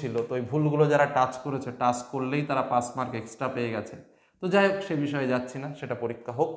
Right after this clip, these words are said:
তারপরেই জানা যাবে। তো এই হলো মূল বিষয়। যদি সেরকম হয়, তাহলে তো পাঁচ নম্বর পাওয়াটা আরও ইজি ব্যাপার হয়ে গেল। তো যাই হোক, এই বিষয়টাই হলো মূল কথা। এইটাই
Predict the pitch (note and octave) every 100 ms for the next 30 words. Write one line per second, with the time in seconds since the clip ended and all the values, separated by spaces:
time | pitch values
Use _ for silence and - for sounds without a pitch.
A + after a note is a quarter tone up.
0 | - A2+ G#2+ A2+ G#2+ G#2 G#2 G2 F2 F2+
1 | - _ _ _ _ _ _ E3+ - F3+
2 | F#3 G3 E3 C#3+ A#2+ A2 - G2+ G#2 A2
3 | C3 D#3 E3 E3+ F3 F3+ G#3 A3 C#3 C3+
4 | C3 C3 B2+ A#2+ C3 B2+ B2 B2 A#2+ A#2
5 | - A#2+ B2 A#2+ A2+ A2 A2 G2+ G#2 G2
6 | F#2 - - _ _ _ _ - E3 F3
7 | G3+ G#3+ - - - D3+ E3+ D3+ D3+ D#3+
8 | D#3+ D#3+ E3 D#3+ C3+ C3 C#3 C#3 F3+ F#3+
9 | - - _ C#3+ E3+ F3